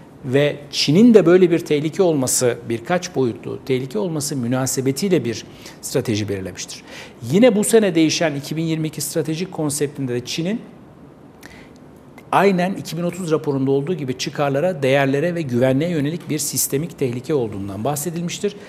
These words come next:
Çok geniş kapsamlı siyasi, ekonomik ve askeri araçlarla da küresel etkinliğini arttırma isteği içinde olduğunu ve buna muhakkak engel olunması gerektiği ifade edilmiştir. Şimdi bu Tayvan krizi de bütün bu çizdiğimiz çerçevenin aslında içine oturmaktadır. Çünkü yine biraz evvel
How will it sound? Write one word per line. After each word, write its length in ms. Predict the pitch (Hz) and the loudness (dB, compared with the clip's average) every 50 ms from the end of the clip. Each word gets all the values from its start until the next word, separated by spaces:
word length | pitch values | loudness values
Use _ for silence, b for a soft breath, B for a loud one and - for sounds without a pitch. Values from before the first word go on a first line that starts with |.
| B B B B B | B B B B B
Çok 180 | - 175 156 147 | -10 -6 -4 -2
geniş 260 | 151 165 175 - - | -2 0 0 -2 0
kapsamlı 500 | - 156 139 - - - 135 131 127 120 | 0 0 0 0 -2 -2 -2 -2 -2 -4
siyasi, 480 | - - 151 151 156 143 131 - - | -4 -2 -2 0 0 0 -2 -2 -4
ekonomik 380 | 139 135 135 147 147 170 170 156 | -4 -4 -4 -4 -6 -6 -6 -4
ve 80 | 135 113 | -4 -4
askeri 400 | 113 - - - 139 151 175 151 | -2 -4 -2 -2 -2 -2 -2 0
araçlarla 600 | 131 131 127 - - - 175 185 165 131 113 110 | 0 -2 -2 -2 -2 -2 0 0 0 0 0 0
da 160 | - 208 208 B B B B B B B B | -2 -2 -4 B B B B B B B B
küresel 320 | - 139 143 139 - 185 147 | 0 2 2 2 0 0 -2
etkinliğini 460 | 139 139 - - 117 123 - - - | -4 -4 -4 -6 -4 -2 -2 -2 -2
arttırma 420 | 135 127 - - - 143 151 180 | -2 -4 -4 -4 -6 -4 -4 -2
isteği 320 | 180 - - - - 113 107 | -2 -2 -4 -4 -4 -6 -6
içinde 280 | 104 - - 101 101 | -6 -6 -6 -4 -4
olduğunu 540 | 113 117 135 156 156 175 185 180 190 202 208 B B B B B B B | -2 0 0 2 2 2 2 2 2 -2 -6 B B B B B B B
ve 160 | 143 151 143 | 0 0 2
buna 260 | 127 135 151 170 185 196 | 0 -2 0 -2 -2 -4
muhakkak 540 | - 131 147 165 180 175 175 - 165 175 - | -2 -2 -2 0 -2 -4 -4 -6 -6 -4 -2
engel 260 | 131 135 135 151 160 | 2 4 6 6 6
olunması 380 | 143 131 120 110 110 104 - 113 | 4 4 0 -2 -4 -6 -6 -4
gerektiği 400 | 110 104 104 98 - - 196 208 | -4 -4 -4 -6 -6 -8 -8 -8
ifade 340 | 165 135 - 131 127 156 170 | -8 -6 -4 -2 -2 0 -2
edilmiştir. 300 | - 104 190 - - - | -2 -4 -6 -10 -10 -10
Şimdi 180 | - 165 185 | -8 -6 -6
bu 80 | 185 196 - | -6 -6 -6
Tayvan 420 | - 170 190 247 285 285 262 226 - | -4 -2 0 0 2 2 2 0 0
krizi 380 | - 180 180 185 175 233 185 | 0 0 0 2 2 4 4
de 140 | 143 170 214 - B B B B B B 143 | 2 2 0 -4 B B B B B B -6
bütün 280 | 143 - 269 277 247 | -2 2 4 6 8
bu 240 | 202 165 156 165 - - - - | 8 8 6 4 0 -6 -12 -8
çizdiğimiz 560 | - - 143 131 127 139 156 185 208 - - | -4 -2 -2 0 0 0 0 0 0 -4 -4
çerçevenin 640 | - - 156 156 143 147 - 160 147 147 180 233 226 | 0 2 2 2 2 0 0 2 2 2 0 0 -2
aslında 640 | 190 156 135 - - - 135 139 175 233 233 - B B B B B B B | -2 -2 -2 -2 -2 -2 0 2 2 2 2 0 B B B B B B B
içine 320 | 160 - - 170 185 233 | -4 -2 0 0 0 0
oturmaktadır. 760 | 233 190 156 - - 175 175 175 165 170 - 151 113 110 107 - | 2 0 0 0 0 0 2 2 0 0 -2 -4 -4 -4 -6 -6
Çünkü 280 | - 208 202 - 185 | -6 -6 -6 -4 -4
yine 200 | 202 208 196 165 | -4 -2 -2 0
biraz 220 | 185 196 190 175 170 | 2 2 2 2 2
evvel 260 | 165 151 147 139 | 0 0 -2 -4